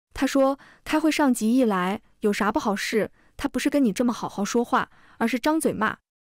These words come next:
所以不正常，像疯了似的，我都不知道是什么事了。中共极力阻止民间透露疫情凶猛的真相。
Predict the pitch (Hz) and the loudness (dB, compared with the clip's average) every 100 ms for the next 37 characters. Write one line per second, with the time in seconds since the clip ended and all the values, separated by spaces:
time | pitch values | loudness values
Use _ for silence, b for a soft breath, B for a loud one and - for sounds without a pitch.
0 | _ _ - - 269 277 - 226 320 240 | _ _ -6 2 2 2 0 0 0 0
1 | - 175 226 - - - - 269 - 320 | -4 -8 -8 -16 -20 -6 0 0 0 -2
2 | 330 320 233 208 190 - b b b - | 0 0 0 -2 -4 -8 b b b -2
3 | 214 220 254 294 285 254 226 190 190 - | 0 0 0 2 4 2 -2 -4 -4 -2
4 | 233 202 - - _ _ _ _ _ - | 0 -2 -4 -10 _ _ _ _ _ 0
5 | 311 320 277 240 226 247 277 220 240 220 | 2 4 4 2 2 2 2 2 0 2
6 | 185 190 233 262 277 262 214 208 180 - | 0 0 2 0 2 2 2 2 0 -2
7 | 247 - 202 - 277 262 180 - 226 240 | 0 0 0 2 2 2 0 0 0 2
8 | 254 | 0